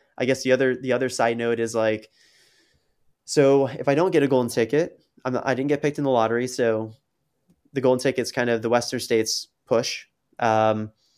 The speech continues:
and if not, then I'm definitely coming back to run Cocodona. So, um,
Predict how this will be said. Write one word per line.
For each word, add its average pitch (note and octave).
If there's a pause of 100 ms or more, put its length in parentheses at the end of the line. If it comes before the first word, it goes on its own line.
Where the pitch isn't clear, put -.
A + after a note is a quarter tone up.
(320)
and A#2
if C#3+
not, B2+
then B2
I'm A#2
definitely A#2+
coming B2
back A2+
to A2+
run A2+
Cocodona. G#2
So, A2 (540)
um, A2